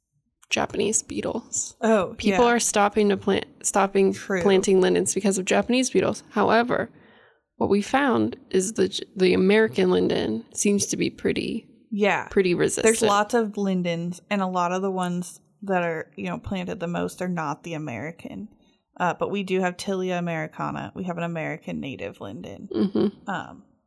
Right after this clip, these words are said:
Speaker 2: plant it.
Speaker 1: Right. Yep.
Speaker 2: Yeah.
Speaker 1: That would be a good one. So there you go.
Speaker 2: And then black cherry, one of your favorites.
Speaker 1: And I also planted one
Speaker 2: And
Speaker 1: of
Speaker 2: you also
Speaker 1: those.
Speaker 2: planted one of those, is both, uh,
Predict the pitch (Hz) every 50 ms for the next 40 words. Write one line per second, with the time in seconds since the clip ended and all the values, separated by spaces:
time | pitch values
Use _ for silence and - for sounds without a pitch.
0 | _ _ - - 208 185 175 185 - - - - - - - - _ _ _ _
1 | _ _ - 220 202 - - - _ _ - 202 196 170 110 - - - - 202
2 | 196 196 - - 165 - - - 175 - - - - - - - 226 - - -
3 | - - - 208 208 196 185 - - - - - _ _ _ _ _ - 226 233
4 | 226 226 220 202 202 185 175 - - - - 208 220 254 202 170 175 180 220 247
5 | 247 - _ _ - 214 202 202 190 185 185 190 180 180 240 294 - - 190 147
6 | 139 - - 135 - 247 269 - - 202 202 185 190 190 185 190 - 233 226 -
7 | 240 240 262 262 277 285 277 233 220 214 214 - 208 - - - - - 247 247
8 | 240 247 233 226 214 208 208 214 - - 269 262 247 247 233 233 226 220 226 220
9 | 214 214 220 220 220 220 - - _ _ _ - 214 220 202 180 170